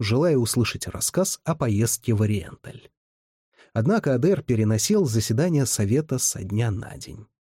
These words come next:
Юла и Еми остались в поселке морского народа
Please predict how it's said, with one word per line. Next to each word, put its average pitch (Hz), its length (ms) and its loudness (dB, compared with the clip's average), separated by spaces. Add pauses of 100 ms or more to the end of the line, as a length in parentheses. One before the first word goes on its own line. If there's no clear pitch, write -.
(800)
Юла 131 400 2
и 127 80 4
Еми 104 480 -2
остались 180 560 0
в - 80 -16
поселке 151 500 -2
морского 90 460 -8
народа 120 460 -4